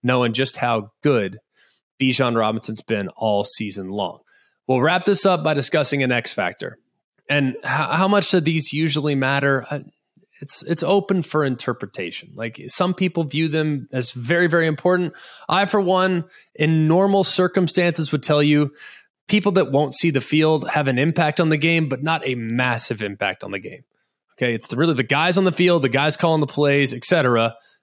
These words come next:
that are the ones that are really gonna have an impact on this game. Well, guess who's not calling the plays, but might know T C U pretty well? His name's Gary Patterson. He's on that staff. He's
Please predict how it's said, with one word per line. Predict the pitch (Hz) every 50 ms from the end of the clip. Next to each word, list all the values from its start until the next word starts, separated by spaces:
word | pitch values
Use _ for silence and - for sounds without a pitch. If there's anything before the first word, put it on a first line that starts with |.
| _ -
that | 135 135
are | 135 123
the | 131
ones | 127 127 135 135 135 127 120
that | 120 117
are | 113
really | 104 110 139 170 175 160 151
gonna | 139 143 139 123
have | 127 131 123
an | 123 120
impact | 120 120 110 - 120 117 - 113
on | 110
this | 107 101 -
game. | - 110 87 85 -
Well, | 110 127 120
guess | - 196 190 -
who's | - 226 196 151
not | 131 117 117 120 127 143 - -
calling | - - 151 147 135 123
the | 113
plays, | - - 127 131 135 147 151 147 - - - - - - _ _
but | - 123 123
might | 139 143 160 175 185 185 185 175
know | 175 170 170 165
T | 165 - 170 165 151
C | - - 147
U | 143 139 139
pretty | 135 - - 147 135 131 127
well? | 120 127 120 101 90 85 - _ _ _ _ -
His | - -
name's | 202 190 160
Gary | - 170 160 139
Patterson. | - - 135 123 113 - 120
He's | 117 113 -
on | - 175 170 165 160
that | 147 135 -
staff. | - - 147 135 127 -
He's | - 135 123